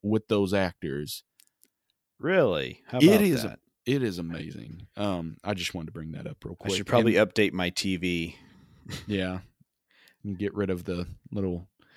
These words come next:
Speaker 1: box set T V
Speaker 2: The
Speaker 1: that's
Speaker 2: black and
Speaker 1: from,
Speaker 2: white one that
Speaker 1: yeah.
Speaker 2: I've got, yeah. <laughs>
Speaker 1: <laughs> Gotta, still got the bunny ears on top.
Speaker 2: Gonna have
Speaker 1: But,
Speaker 2: to
Speaker 1: uh,
Speaker 2: upgrade from my, uh, <laughs> from my V H S player to one of those D V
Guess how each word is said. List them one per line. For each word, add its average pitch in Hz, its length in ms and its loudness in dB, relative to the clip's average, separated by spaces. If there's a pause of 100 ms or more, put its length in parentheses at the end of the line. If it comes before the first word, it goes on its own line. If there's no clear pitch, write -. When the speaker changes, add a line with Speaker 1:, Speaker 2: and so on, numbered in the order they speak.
(300)
Speaker 1:
box 92 340 0
set 95 260 -2 (100)
T 107 200 -4
V 107 320 -4
Speaker 2:
The - 80 -8
Speaker 1:
that's 98 100 -4
Speaker 2:
black 92 300 2
and 90 60 0
Speaker 1:
from, 90 60 -2
Speaker 2:
white 87 180 -2
one 87 160 -6
that 82 100 -4
Speaker 1:
yeah. 85 60 -2
Speaker 2:
I've 85 160 -6
got, 85 280 -2
yeah. 101 240 4 (400)
<laughs> 123 140 4 (680)
Speaker 1:
<laughs> 135 560 -8
Gotta, 87 240 -2 (340)
still 117 220 -4
got 113 180 2
the 113 60 2
bunny 123 380 2
ears 123 280 -8
on 160 160 -8
top. 82 360 -6 (340)
Speaker 2:
Gonna 113 180 4
have 113 180 8
Speaker 1:
But, 113 60 6
Speaker 2:
to 110 160 10
Speaker 1:
uh, 117 40 10
Speaker 2:
upgrade 117 460 8
from 107 240 4
my, 98 320 4
uh, 95 280 4
<laughs> - 1500 0
from 110 180 0
my 92 140 0
V 95 220 0
H 92 220 0
S 95 180 2
player 82 340 -4
to - 120 -10
one 87 120 -6
of 82 60 -6
those 80 240 -6 (300)
D 92 280 -2
V 90 420 -6